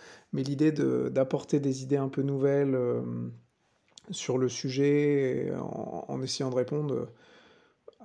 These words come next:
pourquoi on travaille trop ou comment moins travailler, euh, face à t-, cette épidémie, euh, post, euh, post-covid en deux mille vingt-deux, où,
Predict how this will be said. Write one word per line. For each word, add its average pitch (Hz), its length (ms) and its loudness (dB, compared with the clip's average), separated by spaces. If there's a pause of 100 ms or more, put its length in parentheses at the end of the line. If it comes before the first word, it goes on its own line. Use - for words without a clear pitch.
(200)
pourquoi - 320 4
on 143 120 2
travaille 131 360 2
trop 151 300 2
ou 139 40 -2
comment 139 300 0
moins 135 180 0
travailler, 135 800 2
euh, 123 160 0
face 127 300 -8
à 127 80 -4
t-, - 120 -16
cette - 360 -6
épidémie, 135 840 -2
euh, 123 280 -2 (680)
post, - 400 0
euh, 131 220 0
post-covid 135 800 -4
en 135 140 -4
deux 127 80 -4
mille 131 200 -2
vingt-deux, 135 580 0
où, 120 540 -4